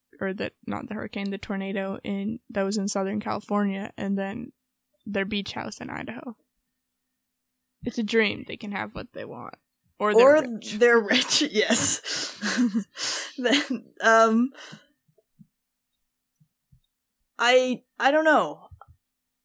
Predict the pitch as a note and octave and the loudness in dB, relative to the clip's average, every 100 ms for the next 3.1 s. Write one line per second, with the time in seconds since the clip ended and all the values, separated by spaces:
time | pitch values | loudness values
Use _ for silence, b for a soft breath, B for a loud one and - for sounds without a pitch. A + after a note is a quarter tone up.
0 | - - A#3 C4 C4 B3+ F3+ D3+ D3+ _ | -20 -6 0 4 4 4 2 0 -4 _
1 | _ _ - - - - - _ _ _ | _ _ -18 -16 -20 -20 -20 _ _ _
2 | _ _ _ _ _ - G3 G3 G3 G3 | _ _ _ _ _ -6 -4 -2 -2 -2